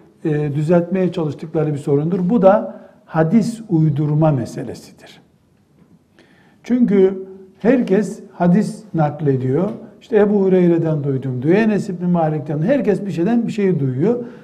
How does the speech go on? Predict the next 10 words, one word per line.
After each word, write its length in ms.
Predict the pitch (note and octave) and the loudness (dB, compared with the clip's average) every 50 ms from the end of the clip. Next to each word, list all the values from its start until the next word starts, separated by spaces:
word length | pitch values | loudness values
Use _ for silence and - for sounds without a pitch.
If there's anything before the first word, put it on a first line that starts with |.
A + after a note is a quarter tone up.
| - - _ - | -20 -16 _ 2
Bunu, 440 | A#3+ B3 B3+ B3 A#3+ A#3 A#3+ A#3+ - - - - - _ _ _ _ - | 4 4 6 6 6 4 2 -2 -6 -10 -18 -20 -20 _ _ _ _ -4
e, 300 | F3+ D#3+ D#3+ E3 F3+ - - G#3+ | -2 0 2 0 0 0 6 8
ehli 420 | G#3 G3+ E3+ D3+ G3 G#3+ A#3+ B3+ | 8 8 8 6 4 2 2 4
olan 480 | A#3+ G#3+ F#3+ F#3 G3 G#3+ A3+ G#3+ F#3+ E3+ | 4 4 4 4 4 2 2 2 0 0
da 320 | D#3+ C#3+ C3+ D3+ - - - - - - - | 0 0 -2 -4 -8 -12 -18 -20 -20 -10 -2
yapıyor, 560 | C3+ C#3+ D#3+ E3+ D#3 - D#3+ D#3 F#3 A3 B3 - - - - - - - - _ _ G#3+ | 2 2 4 4 2 2 2 2 2 2 0 -2 -4 -8 -14 -18 -20 -20 -20 _ _ 8
ehli 340 | G#3 G#3+ A3 A3+ G#3+ A3+ | 8 8 8 6 4 4
olmayan 680 | A3 A3 A3+ A#3 A#3 A3+ G#3 F3 C#3+ C3+ B2+ A#2 A2+ A#2+ | 4 4 4 4 4 4 4 2 2 2 0 -2 -2 -4
da 40 | |
yapıyor. 580 | A#2 A2+ A2+ - - - C#3+ C3+ A2 - - | -4 -6 -6 -10 -10 -10 -12 -12 -12 -12 -16